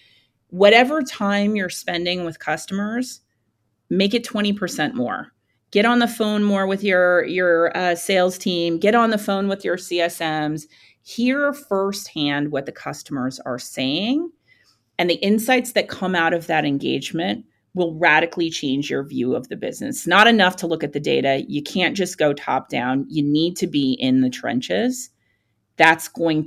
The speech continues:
to radically transform everything about your strategy, because it's gonna be real and it's gonna be based on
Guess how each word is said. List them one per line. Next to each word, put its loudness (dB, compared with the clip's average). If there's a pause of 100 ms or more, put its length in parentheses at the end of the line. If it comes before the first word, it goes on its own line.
(140)
to -4 (400)
radically 4
transform -2 (460)
everything 2
about 4
your -6
strategy, -2
because 0
it's -8
gonna 4
be -2
real 0
and -4
it's 0
gonna -6
be -4
based -2
on -2